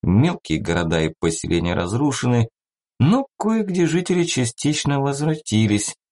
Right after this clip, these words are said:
и пытались хоть что-то восстановить. Крупнейшие города-порты в княжестве это Хванск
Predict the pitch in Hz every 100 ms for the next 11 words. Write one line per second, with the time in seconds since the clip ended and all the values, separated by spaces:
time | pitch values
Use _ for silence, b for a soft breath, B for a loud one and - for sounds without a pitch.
0 | _ - 101 104 85 - 131 120 - 98
1 | 85 - - 95 92 92 92 101 - 104
2 | 104 82 - - _ _ _ _ _ -
3 | 90 - 92 80 - 82 82 82 80 80
4 | - 120 117 - 76 71 _ _ - -
5 | 90 90 82 78 - - 82 - - -
6 | 98 117 117 -